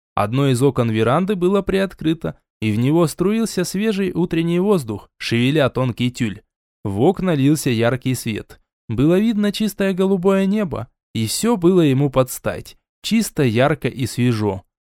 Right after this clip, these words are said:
За столом сидела Дина в уютном на вид белом домашнем халате с опушкой по плечам. «Доброе утро, Эри», широко улыбнулась мне Дина. «Как спалось?» «Замечательно», улыбнулся я ей в свои тридцать два зуба.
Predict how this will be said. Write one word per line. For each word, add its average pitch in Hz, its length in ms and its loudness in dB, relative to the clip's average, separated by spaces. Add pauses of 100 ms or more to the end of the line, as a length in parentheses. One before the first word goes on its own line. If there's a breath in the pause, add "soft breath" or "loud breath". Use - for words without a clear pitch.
(120)
За 113 260 0
столом 190 400 2
сидела 196 420 0
Дина 190 340 -2
в 123 160 -4
уютном 151 460 2
на 165 140 0
вид 202 220 -2
белом 165 360 0
домашнем 117 500 -2
халате 123 460 0
с - 120 -6
опушкой 135 480 -2
по 110 120 -2
плечам. 110 520 -4 (680)
«Доброе 220 400 0
утро, 233 420 -2
Эри», 135 320 -4 (300)
широко 131 520 2
улыбнулась 160 520 2
мне 180 160 -4
Дина. 160 360 -6 (220)
«Как 214 200 -6
спалось?» 147 520 -4 (400)
«Замечательно», 190 1000 -2 (240)
улыбнулся 139 580 0
я 151 140 2
ей 202 240 0
в - 40 -8
свои 131 380 -2
тридцать 143 400 -6
два 156 180 2
зуба. 135 380 -2